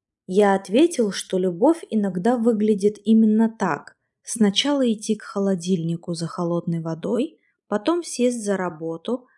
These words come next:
а затем снова идти тренироваться терпению.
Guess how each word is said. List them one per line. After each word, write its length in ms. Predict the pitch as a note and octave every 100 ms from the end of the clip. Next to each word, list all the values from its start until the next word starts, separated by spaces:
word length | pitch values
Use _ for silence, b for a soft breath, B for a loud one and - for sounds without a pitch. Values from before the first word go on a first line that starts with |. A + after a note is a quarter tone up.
| b
а 120 | G3
затем 380 | F3+ G3 A3+ C#4+
снова 440 | - - A3+ B3 B3+
идти 400 | - F#3 - A3
тренироваться 840 | G3+ G3 F#3 E3+ D#3+ F3+ F3 F#3+
терпению. 840 | - F#3+ - F3 D#3 D3 D3 E3